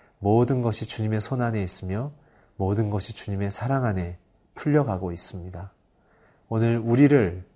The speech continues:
보내셔서 세상 가운데 소망 없는 이 참혹한 세상 가운데 인생을 마칠 수밖에 없는 자들을 향해 우리가 사랑으로, 섬김으로,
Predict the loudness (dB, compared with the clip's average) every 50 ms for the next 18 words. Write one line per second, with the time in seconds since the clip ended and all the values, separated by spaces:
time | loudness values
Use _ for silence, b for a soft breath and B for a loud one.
0 | _ _ _ _ _ -10 -4 -2 0 2 0 0 0 -2 -4 -4 -4 -6 -8 -8
1 | -10 -14 _ _ _ _ _ _ -10 -6 -4 -2 -2 -2 -2 -2 0 0 0 0
2 | 0 -2 -4 -4 -6 -6 -8 -10 _ b b b b b -6 -2 0 2 4 4
3 | 4 2 0 0 -2 -4 -4 -4 -6 -8 -12 -16 _ _ _ _ _ _ _ _
4 | _ _ _ _ _ 0 2 2 2 2 0 -4 -8 -14 _ _ _ -12 -6 -2
5 | 0 2 2 0 0 -2 -2 -2 -2 -2 -2 -2 -2 -2 -2 -2 -2 0 0 2
6 | 2 0 -2 -2 -2 -2 -2 -4 -6 b b b b b b _ -4 -4 -2 -2
7 | 0 0 0 0 0 0 -2 -2 -2 -4 -4 -2 0 0 0 -2 -2 -2 -2 -2
8 | 0 -2 -4 -4 -4 -4 -4 -4 -4 -4 -4 -2 -2 -4 -4 -4 -4 -6 -6 -8
9 | -12 b b b b b b b b b b -6 -4 -2 -2 -2 -2 -2 0 0
10 | 2 2 0 -2 -2 -2 -4 -4 -6 -10 _ _ _ _ _ _ _ _ _ _
11 | _ _ _ _ _ _ _ -8 -4 -2 -2 -2 0 0 0 0 0 0 -4 -4
12 | -6 -8 -10